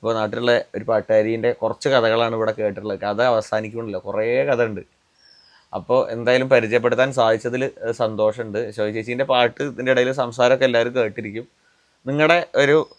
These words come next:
ഏഹ്, പണ്ട് കാലത്തെ ഒരു ജീവിതത്തിലെ, ഏഹ്, ചെറുപ്പം കുട്ടിയാകുമ്പോ ഇത്തരത്തിലുള്ള അനുഭവങ്ങളൊക്കെ ഉണ്ടായിരിക്കും. അല്ലെങ്കിൽ നിങ്ങളുടെ നാട്ടിൽ പാട്ട് പാടുന്ന കുറേ ആൾക്കാരുണ്ടാവും.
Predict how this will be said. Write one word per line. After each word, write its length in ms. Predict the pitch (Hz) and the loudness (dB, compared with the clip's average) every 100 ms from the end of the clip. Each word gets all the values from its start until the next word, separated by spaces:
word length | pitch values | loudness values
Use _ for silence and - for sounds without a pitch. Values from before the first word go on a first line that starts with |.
| _ | _
ഏഹ്, 560 | - - 82 104 117 135 | -16 -12 -6 -4 -4 -4
പണ്ട് 240 | 135 135 | -2 2
കാലത്തെ 300 | 139 131 127 | 4 4 2
ഒരു 80 | 127 | -2
ജീവിതത്തിലെ, 560 | 127 123 120 117 117 - - - | 0 0 0 0 -2 -4 -12 -18
ഏഹ്, 140 | - 120 | -14 0
ചെറുപ്പം 380 | 127 123 127 | 0 2 -2
കുട്ടിയാകുമ്പോ 600 | 127 117 120 117 120 113 - | -6 -2 0 0 -2 -8 -6
ഇത്തരത്തിലുള്ള 440 | 117 107 113 117 | -6 -6 -4 -2
അനുഭവങ്ങളൊക്കെ 580 | 117 117 113 113 117 120 | 0 0 -2 0 -4 -4
ഉണ്ടായിരിക്കും. 520 | 110 104 101 - 120 - | -2 -2 -4 -8 -16 -8
അല്ലെങ്കിൽ 220 | 117 123 | -6 -4
നിങ്ങളുടെ 240 | 127 127 | 0 0
നാട്ടിൽ 400 | 131 113 120 147 | 0 -2 -2 0
പാട്ട് 300 | 143 123 117 | 2 2 2
പാടുന്ന 260 | 127 117 117 | 0 0 0
കുറേ 160 | 110 110 | 0 0
ആൾക്കാരുണ്ടാവും. 600 | 107 107 104 95 95 | -2 -6 -8 -10 -12